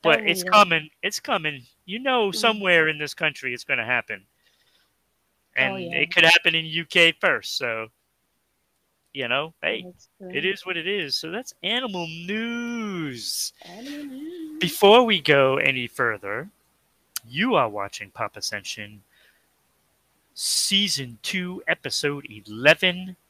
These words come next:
Speaker 1: Scream and Dance.
Speaker 2: Scream and Dance.
Speaker 1: And if you are already familiar with the show, you know Scream and Dance will have something to do with some of the stories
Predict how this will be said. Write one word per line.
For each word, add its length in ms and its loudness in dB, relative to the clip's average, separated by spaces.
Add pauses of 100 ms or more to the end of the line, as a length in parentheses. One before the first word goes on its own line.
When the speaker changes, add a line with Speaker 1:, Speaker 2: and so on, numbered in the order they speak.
(180)
Speaker 1:
Scream 960 -2 (160)
and 240 -4 (140)
Dance. 720 4 (1000)
Speaker 2:
Scream 480 -18
and 80 -18 (100)
Dance. 140 -20 (160)
Speaker 1:
And 680 2 (120)
if 240 -6
you 380 -4
are 380 2
already 520 -4
familiar 540 -10
with 120 -12
the 80 -10
show, 340 -2
you 220 -12
know 640 0
Scream 760 -4
and 220 -12 (100)
Dance 520 2 (520)
will 220 2
have 380 4
something 640 0
to 140 -2
do 480 -2
with 200 -4
some 220 -2
of 80 -2
the 100 -6
stories 840 -4